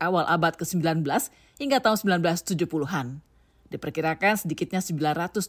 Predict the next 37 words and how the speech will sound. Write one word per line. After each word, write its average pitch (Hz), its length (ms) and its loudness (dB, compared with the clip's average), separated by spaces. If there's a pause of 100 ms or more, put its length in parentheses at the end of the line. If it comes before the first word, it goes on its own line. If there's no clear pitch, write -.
tujuh 190 240 -2
puluh - 160 -8
tiga 151 240 -2
siswa 233 560 2
meninggal 202 400 2
di 151 80 -4
sana. 131 400 -4 (560)
Presiden 160 380 0
Amerika 175 400 2
Joe 165 240 2
Biden 185 320 4
pada 151 160 0
akhir 175 320 0
Oktober 175 320 2
lalu 160 320 2 (320)
minta 240 320 4
maaf 240 400 4
kepada 170 240 0
penduduk 170 400 2
asli 156 240 -4
Amerika 208 640 4
yang 156 320 2
biasa 165 400 2
disebut 170 400 -2
sebagai 156 240 -2
orang-orang 156 400 0
Indian 202 560 2 (400)
dan 156 160 -2
menyebut 175 400 2
kekejaman 160 480 2
itu 202 240 -2 (240)
sebagai 226 400 4
dosa 208 400 4
yang 196 160 4
menodai 170 560 4
jiwa 185 320 2
kita. 139 560 -4